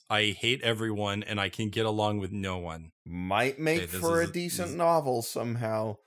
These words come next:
Speaker 2: but won't
Speaker 1: Sure.
Speaker 2: make for a decent P C.
Speaker 1: It won't, yeah. And, and don't forget the medium you're in. You need to play a game with other
Speaker 2: Yeah.
Speaker 1: people.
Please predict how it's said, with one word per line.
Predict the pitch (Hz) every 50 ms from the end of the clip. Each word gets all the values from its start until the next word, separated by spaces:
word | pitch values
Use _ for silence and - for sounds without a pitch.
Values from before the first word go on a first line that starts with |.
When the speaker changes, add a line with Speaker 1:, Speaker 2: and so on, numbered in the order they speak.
| _ _ _ _ -
Speaker 2:
but | - 85 78
won't | 69 71 71 78 90 92 98 107 113 120 123 127 - -
Speaker 1:
Sure. | 202 208 208
Speaker 2:
make | 160 113 107 -
for | - - - - - 90 82 80
a | 76 73 78 - _ -
decent | 92 101 107 107 - - 117 113 95 - _ _ -
P | - 110 104 104
C. | - - - 85 80 73 73 - _ _ -
Speaker 1:
It | 107 104 104 104
won't, | 110 107 110 104 95 82 80 80 -
yeah. | 104 101 92 85
And, | 87 90 92
and | 90 92 104 98
don't | 110 110 104
forget | - 120 117 117 110 104
the | - 123
medium | 135 151 165 160 143 131 117 113 107
you're | 104 101 98
in. | 95 95 95 95 98 101 98
You | 90 87 90 92
need | 92 95 101
to | 113
play | - - 131 120 113 113 113 117
a | 113
game | 120 123 110 95 92 90
with | 90 87
other | 90 90 98 101
Speaker 2:
Yeah. | -
Speaker 1:
people. | - 107 80 76 76 - -